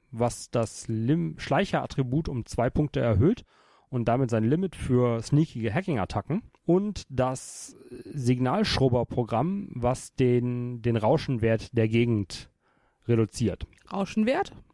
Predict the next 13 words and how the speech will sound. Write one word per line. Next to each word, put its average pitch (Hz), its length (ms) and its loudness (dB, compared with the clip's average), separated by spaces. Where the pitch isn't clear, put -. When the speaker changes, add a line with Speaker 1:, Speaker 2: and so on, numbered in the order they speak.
Speaker 1:
Rauschenwert. 123 520 0
Rauschenwert 180 720 0
errechnet 139 460 -2
sich 143 260 -4
normalerweise 135 640 2
aus 120 240 0
Entfernung 175 580 0
und 143 200 0
Umgebung 147 540 2
und 143 420 0
zum 127 240 -2
Teil 170 380 0
Gitter. 147 420 0